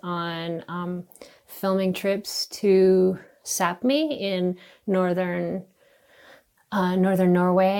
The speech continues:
and northern Finland, um, our children came with us. Um, and, like, I would, gave a camera to our older child to, like, film with while we were filming, um, an interview with somebody, or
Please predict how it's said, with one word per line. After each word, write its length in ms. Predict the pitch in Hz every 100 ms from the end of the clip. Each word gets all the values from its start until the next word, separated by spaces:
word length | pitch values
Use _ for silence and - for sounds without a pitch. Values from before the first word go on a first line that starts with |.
| 190
and 100 | 175
northern 340 | 165 165 160
Finland, 680 | - 165 170 185 196 190 - -
um, 400 | 180 175 175 175 -
our 140 | 175
children 480 | 175 - 170 185 185
came 280 | 180 190 180
with 200 | 180 -
us. 420 | 320 - - - _ _ -
Um, 360 | 180 180 180 - _ _ _ -
and, 540 | 185 180 180 180 - - _ _ _ _ _ _ _ _ _ -
like, 160 | 170
I 220 | 156 160 165
would, 260 | 180 - - _ _ _ _ _ _ -
gave 240 | 180 175 175
a 60 |
camera 560 | - 160 165 165 156 151
to 160 | - 165
our 340 | 156 151 151 -
older 300 | 147 151 165
child 600 | - - 123 127 - - _ _ _
to, 440 | - 160 156 165
like, 320 | 160 117 120 -
film 340 | - 202 185
with 240 | 160 156
while 180 | 165 156
we 140 | 151 156
were 300 | 151 151 151
filming, 560 | - 156 151 147 - -
um, 320 | 156 156 165
an 140 | 170
interview 420 | 170 165 156 -
with 140 | 143 -
somebody, 560 | - 170 165 - 117
or 260 | 117 143 131